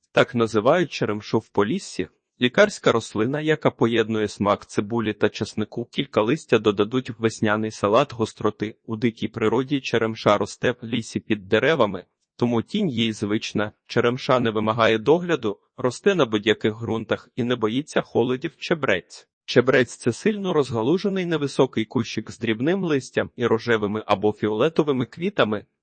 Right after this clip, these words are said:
Пряний смак чебрецю вітається не тільки в багатьох м'ясних стравах.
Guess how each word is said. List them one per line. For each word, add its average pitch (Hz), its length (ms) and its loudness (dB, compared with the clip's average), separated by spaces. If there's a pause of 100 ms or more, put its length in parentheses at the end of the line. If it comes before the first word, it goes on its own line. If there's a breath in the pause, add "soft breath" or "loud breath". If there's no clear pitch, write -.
Пряний 156 380 4
смак 107 380 0
чебрецю 101 580 -4
вітається 113 580 -2
не 113 160 -4
тільки 208 340 -2
в 135 80 0
багатьох 110 560 2
м'ясних 107 420 -2
стравах. 101 680 -2